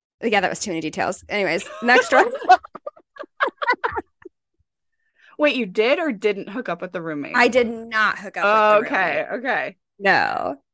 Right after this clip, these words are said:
Speaker 2: Skimmed over that real
Speaker 1: No.
Speaker 2: fast. I'm like, "Hey." <laughs>
Speaker 1: Yeah. No, I did not hook up with the roommate. I remember having a conversation with him and being like, "Well, I already hooked up with your roommate, so I feel like that's kind of fucked up." Like,
Speaker 2: Yeah.
Speaker 1: but also I didn't really like him that much, and I was just really bad at saying that at that point in my life, so I had to,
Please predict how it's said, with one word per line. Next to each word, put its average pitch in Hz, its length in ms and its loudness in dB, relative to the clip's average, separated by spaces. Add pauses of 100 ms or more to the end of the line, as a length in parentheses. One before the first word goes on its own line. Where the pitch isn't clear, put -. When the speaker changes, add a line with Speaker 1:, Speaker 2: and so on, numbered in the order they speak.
Speaker 2:
Skimmed 247 440 -4
over 233 180 2
that 202 140 2
real 190 100 2
Speaker 1:
No. 80 100 2
Speaker 2:
fast. 170 300 -2
I'm 220 60 -14
like, 160 140 -10
"Hey." 233 400 -8 (100)
<laughs> 370 100 0 (240)
Speaker 1:
Yeah. 403 400 4 (220)
No, 196 140 2
I 180 120 0
did 208 160 -2
not 185 200 0
hook 196 140 -14
up 170 120 -4
with 180 100 -16
the 160 80 -10
roommate. 147 320 -6
I 240 120 6
remember 320 180 2
having 311 160 2
a 233 40 -6
conversation 185 600 -4
with 151 120 -10
him 151 100 -10
and 165 80 -12
being 160 120 -10
like, 170 180 -12
"Well, 208 120 -8
I 208 100 -4
already 214 360 -4 (120)
hooked 214 160 -8
up 208 80 -12
with 185 100 -12
your 165 100 -8
roommate, 160 420 -8
so 190 80 -12
I 180 40 -12
feel 180 100 -8
like 180 120 -4
that's 175 160 -6
kind 170 200 -10
of 160 80 -12
fucked 160 200 -8
up." 156 320 -8
Like, - 260 -8
Speaker 2:
Yeah. 208 320 -10 (920)
Speaker 1:
but 180 180 -6
also 170 240 -8
I 156 80 -12
didn't 147 140 -12
really 151 180 -8
like 139 260 -10
him 202 100 -12
that 208 140 -8
much, 208 300 -8
and 160 100 -10
I 147 140 -8
was 151 100 -14
just 175 200 -18
really 160 160 -12
bad 147 200 -12
at - 100 -18
saying 151 300 -12
that 170 200 -6
at - 100 -12
that - 240 -8
point 175 140 -10
in 190 60 -10
my 180 120 -8
life, 180 260 -2
so 165 120 -10
I 143 80 -8
had 151 140 -8
to, 147 100 -18